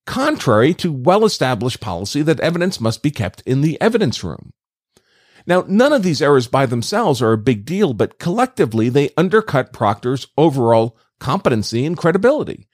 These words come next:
Sure, the defense is likely to argue, "He says that Hamilton's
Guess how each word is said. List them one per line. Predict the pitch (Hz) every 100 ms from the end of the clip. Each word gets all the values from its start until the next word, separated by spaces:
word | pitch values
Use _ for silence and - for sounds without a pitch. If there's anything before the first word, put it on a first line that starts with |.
| _ _ _ _
Sure, | - - 285 170
the | 110
defense | 101 117 107 -
is | 85
likely | 87 95 98
to | 90
argue, | 85 98 87
"He | 98 143
says | 139 - 262 277 139
that | 127 117
Hamilton's | 123 107 101 104